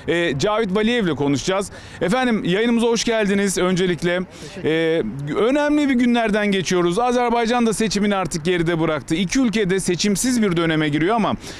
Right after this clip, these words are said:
ilk ziyaret, güvenlik konferansı, Paşinyan'la görüşme, barış süreci ele alındı.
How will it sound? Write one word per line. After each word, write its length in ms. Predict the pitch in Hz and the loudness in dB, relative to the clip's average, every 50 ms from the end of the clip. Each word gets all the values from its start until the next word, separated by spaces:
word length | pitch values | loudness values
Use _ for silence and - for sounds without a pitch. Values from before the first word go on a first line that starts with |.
| - - - | -12 -4 -2
ilk 280 | 240 269 277 254 202 | 0 0 0 0 0
ziyaret, 500 | 196 170 180 196 185 180 170 175 165 143 | 0 0 0 2 2 0 0 -2 -2 -2
güvenlik 380 | 151 185 190 202 196 202 208 165 | 0 0 0 0 0 0 0 0
konferansı, 680 | - 190 190 170 143 170 165 165 160 156 139 - 165 | 0 0 0 0 0 0 0 0 0 0 0 -2 -2
Paşinyan'la 640 | 135 - 202 214 - - 254 247 226 202 196 190 180 | -2 0 -2 0 0 0 2 2 2 2 2 2 2
görüşme, 460 | 165 165 160 151 139 127 156 156 156 | 2 0 0 0 0 0 0 0 0
barış 220 | 185 220 233 247 - | 2 0 0 0 0
süreci 320 | - 233 220 196 170 190 | 0 0 0 2 2 0
ele 140 | 180 170 170 | 2 2 2
alındı. 420 | 160 160 160 160 160 175 208 208 | 2 2 2 2 2 0 0 -2